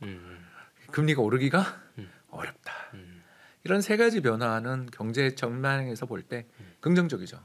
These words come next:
Speaker 2: 근데
Speaker 1: 음.
Speaker 2: 다만 이제 왜 십 년 뒤가 어렵다 그러냐면
Speaker 1: 네.
Speaker 2: 제가 국민연금 받으러 가면 이제 국민연금이
Speaker 1: <laughs>
Speaker 2: <laughs> 고갈되기 시작하잖아요.
Speaker 1: 아.
Speaker 2: 저희는 이제
Speaker 1: 음.
Speaker 2: 육십팔 년생부터인가
Speaker 1: 음.
Speaker 2: 육십오 세부터 국민연금 받으니까
Speaker 1: 음.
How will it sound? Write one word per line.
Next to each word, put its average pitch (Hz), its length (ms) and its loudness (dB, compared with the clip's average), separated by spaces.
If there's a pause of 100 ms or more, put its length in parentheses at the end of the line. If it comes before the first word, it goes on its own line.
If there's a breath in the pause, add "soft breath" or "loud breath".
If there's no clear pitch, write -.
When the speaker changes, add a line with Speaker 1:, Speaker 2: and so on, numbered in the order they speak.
(200)
Speaker 2:
근데 143 80 -6
Speaker 1:
음. 135 40 -4
Speaker 2:
다만 143 300 2
이제 156 80 2
왜 123 140 6
십 - 180 -6
년 196 260 2
뒤가 135 220 -2
어렵다 117 300 -4
그러냐면 127 520 -10
Speaker 1:
네. 95 180 -14 (200)
Speaker 2:
제가 127 220 2
국민연금 139 500 -4
받으러 120 240 -2
가면 117 200 -4
이제 - 80 -8
국민연금이 104 600 -2 (260)
Speaker 1:
<laughs> 156 280 -8
Speaker 2:
<laughs> 135 220 0
고갈되기 185 580 8
시작하잖아요. 143 460 6
Speaker 1:
아. 143 40 6
Speaker 2:
저희는 175 400 6
이제 123 300 2
Speaker 1:
음. 95 200 -10 (320 loud breath)
Speaker 2:
육십팔 180 500 0
년생부터인가 117 840 0
Speaker 1:
음. 104 40 -2
Speaker 2:
육십오 127 400 2
세부터 147 360 0
국민연금 101 420 -6
받으니까 104 640 -6
Speaker 1:
음. 85 120 -18